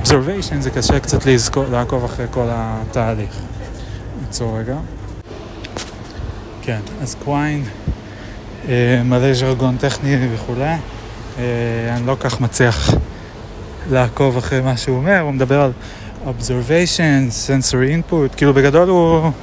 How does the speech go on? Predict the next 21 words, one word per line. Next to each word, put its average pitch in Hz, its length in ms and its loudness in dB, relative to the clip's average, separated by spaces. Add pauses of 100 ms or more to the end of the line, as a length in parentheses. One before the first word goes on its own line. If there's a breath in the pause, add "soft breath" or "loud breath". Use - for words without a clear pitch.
(680 loud breath)
נראה 143 220 6
לי 165 160 4
אני 147 480 0
כזה 147 320 2
מסכים 147 320 2
עם 185 160 2
הרבה 139 200 4
ממה 131 240 4
שהוא 156 160 2
אומר, 196 260 4
אבל, 143 260 4 (1300 loud breath)
אה, 135 580 2 (1800 loud breath)
חלק 156 400 4
מהבעיה 151 400 6
זה 131 140 -4
פשוט - 360 -6 (960)
עם 143 120 2
האופן 147 400 6
שבו 147 320 6
זה 139 420 4 (1200)
מנוסח, 156 640 4